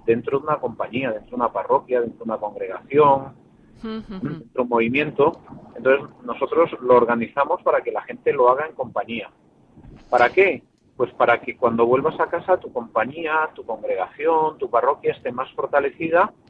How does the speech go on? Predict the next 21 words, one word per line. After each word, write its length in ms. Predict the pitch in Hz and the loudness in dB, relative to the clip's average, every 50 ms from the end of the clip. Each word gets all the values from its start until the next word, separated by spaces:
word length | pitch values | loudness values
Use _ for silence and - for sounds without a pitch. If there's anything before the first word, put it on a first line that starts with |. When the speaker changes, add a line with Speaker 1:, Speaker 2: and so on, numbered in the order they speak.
| _ _ - | _ _ -20
Speaker 2:
Y 80 | 180 | -20
sigas 380 | - - - 190 185 185 170 - | -20 -16 -14 -12 -10 -10 -10 -4
Speaker 1:
y 40 | - | 0
Speaker 2:
con 100 | 120 120 | 2 2
esta 220 | 120 123 143 143 | 2 2 2 2
Speaker 1:
haya 60 | 147 156 | 2 2
Speaker 2:
experiencia. 340 | 160 156 147 151 160 170 170 156 | 2 -2 -4 -8 -8 -8 -8 -8
Speaker 1:
descubierto 640 | - 127 127 139 147 139 - _ - 123 120 117 - _ - - | -8 -4 0 0 0 -2 -2 _ 0 2 2 2 0 _ -16 -10
no 160 | 120 123 131 131 - | -4 -2 -2 -2 -2
solo 240 | - 151 147 156 - | -2 2 2 2 2
su 80 | - 170 | 0 -8
misión 440 | 151 147 143 - - 156 147 147 151 | -6 -6 -8 -8 -6 -6 -6 -6 -6
individual, 880 | 147 147 147 139 143 139 139 135 131 139 139 151 165 170 165 170 202 - - _ _ _ _ _ _ _ _ _ _ _ _ _ - | -10 -10 -8 -8 -8 -8 -8 -6 -4 0 4 6 6 6 4 2 -4 -6 -10 _ _ _ _ _ _ _ _ _ _ _ _ _ -18
sino 220 | 131 123 117 110 | -12 -6 -6 -4
como 320 | 107 117 104 110 107 104 101 - | -4 -4 -4 -2 -4 -4 -4 -6
su 120 | - 117 | -12 -14
misión 480 | 107 117 113 - - 117 117 117 131 - | -14 -12 -12 -8 -4 -4 -4 -4 -4 -2
como, 800 | - 147 143 147 143 139 135 127 123 120 113 110 107 107 107 - - - - _ _ _ - - - - - - - - | -2 0 0 2 2 4 6 6 6 4 2 0 -4 -6 -10 -16 -20 -20 -20 _ _ _ -20 -20 -20 -20 -16 -16 -12 -12
pues, 100 | - - - - - - _ - - _ _ - _ _ _ - - - _ _ _ _ | -12 -14 -14 -18 -18 -18 _ -20 -20 _ _ -20 _ _ _ -20 -20 -20 _ _ _ _
como 260 | - 131 123 120 113 | -2 0 2 2 2
comunidad. 560 | - 117 117 117 117 113 120 143 143 127 - | 2 2 0 2 0 2 2 4 2 2 0